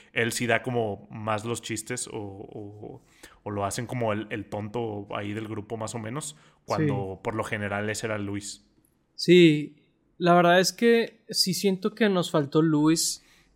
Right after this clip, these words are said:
Speaker 2: Sobre todo, si-, siento que la película le faltó,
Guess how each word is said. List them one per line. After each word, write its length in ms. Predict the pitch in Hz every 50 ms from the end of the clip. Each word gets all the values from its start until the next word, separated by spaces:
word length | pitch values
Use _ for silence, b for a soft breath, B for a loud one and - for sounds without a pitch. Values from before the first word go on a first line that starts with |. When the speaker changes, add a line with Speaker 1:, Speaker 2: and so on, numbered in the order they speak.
| _ _ _ _ _ -
Speaker 2:
Sobre 460 | - - - - 196 185 185 190 180
todo, 500 | 185 - 190 190 190 214 233 247 - -
si-, 240 | 180 - 220 - 202
siento 300 | - - 185 180 190 226
que 120 | 226 262 254
la 160 | 240 233 -
película 420 | 180 165 156 151 - - 185 196
le 140 | 202 202 185
faltó, 960 | - - 160 147 139 139 - 156 151 151 151 156 165 170 175 175 160 - _